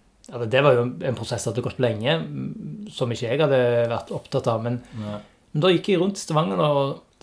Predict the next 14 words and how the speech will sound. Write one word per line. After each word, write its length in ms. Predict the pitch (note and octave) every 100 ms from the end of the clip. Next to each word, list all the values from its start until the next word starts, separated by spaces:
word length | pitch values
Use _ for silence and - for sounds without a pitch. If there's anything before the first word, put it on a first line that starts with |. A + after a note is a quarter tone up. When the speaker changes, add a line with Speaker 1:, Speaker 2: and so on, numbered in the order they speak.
| -
Speaker 1:
og 800 | E3+ C#3+ C#3 C3+ C3 C3 B2+ B2+
tok 200 | C#3+ -
liksom 480 | B2+ A#2+ A2 E2+ -
opp 160 | - D#3
igjen 140 | B2+
kontakten 560 | A#2 D3+ - - D3 B2+
med, 380 | A#2+ B2 B2 C3+
med 260 | A#2+ A#2
kunstmiljøet 560 | - A#2+ - A#2 A#2 A2+
og 120 | A2
Speaker 2:
Mm. 140 | B2 B2
Speaker 1:
kulturfolk 640 | A2 A#2+ A#2 C3+ A#2 - C3
og 80 |
sånt. 340 | A#2 A2+ -